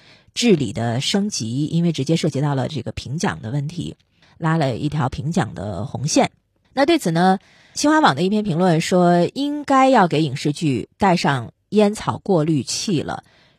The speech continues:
评论说，青少年大多有猎奇心理，有些青少年自制力比较弱，喜欢模仿。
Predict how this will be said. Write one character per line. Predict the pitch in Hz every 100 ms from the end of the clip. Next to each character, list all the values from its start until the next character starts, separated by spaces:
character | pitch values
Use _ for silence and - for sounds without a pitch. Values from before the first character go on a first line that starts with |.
| _
评 | 180
论 | 208 214
说， | 226 214 208 202
青 | 202 254
少 | 233
年 | 180 160
大 | 180 165
多 | 175
有 | 175 127 98
猎 | 104 220
奇 | - 196
心 | - 139
理， | 120 -
有 | -
些 | 135 185
青 | 214
少 | 208
年 | 147 151
自 | 180
制 | 175
力 | 180 151
比 | -
较 | 123
弱， | 156 202 139
喜 | 127
欢 | 143 143
模 | 123
仿。 | 185 -